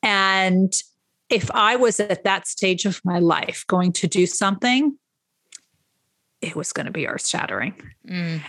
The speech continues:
Speaker 1: And that really then made it to originally a national study. Now it's an international study with all of these other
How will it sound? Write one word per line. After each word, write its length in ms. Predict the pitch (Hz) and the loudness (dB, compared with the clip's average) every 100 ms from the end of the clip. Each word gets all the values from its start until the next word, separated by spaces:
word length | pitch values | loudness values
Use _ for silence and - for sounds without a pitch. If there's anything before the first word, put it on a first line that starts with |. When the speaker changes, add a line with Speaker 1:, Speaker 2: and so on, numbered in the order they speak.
| - | -4
Speaker 1:
And 240 | 214 202 | 0 4
that 240 | 214 214 202 | 4 2 2
really 300 | 202 196 190 | 4 4 2
then 360 | 190 175 170 - _ - | 2 0 -4 -8 _ -2
made 260 | 180 185 | 0 2
it 160 | 175 175 | 2 0
to 720 | - - 180 170 160 160 156 - - _ _ - - _ | -4 -2 2 4 4 2 0 -6 -20 _ _ -20 -20 _
originally 480 | 190 180 190 190 185 | 0 2 2 0 0
a 40 | |
national 760 | 165 196 202 - 196 175 165 - _ _ _ | 2 0 -2 -2 0 2 0 -2 _ _ _
study. 440 | - - 185 165 165 | -8 -2 0 2 2
Now 220 | 165 160 | 2 0
it's 160 | 165 | -2
an 80 | 170 | -4
international 840 | 175 214 - 202 175 170 - 175 | 0 0 0 0 0 0 0 0
study 420 | 165 - 165 170 165 | 0 0 0 2 2
with 240 | 165 - | 0 0
all 260 | 190 190 196 | 2 4 2
of 100 | - | 2
these 200 | 170 175 | -2 0
other 320 | 175 170 151 | -2 -2 -4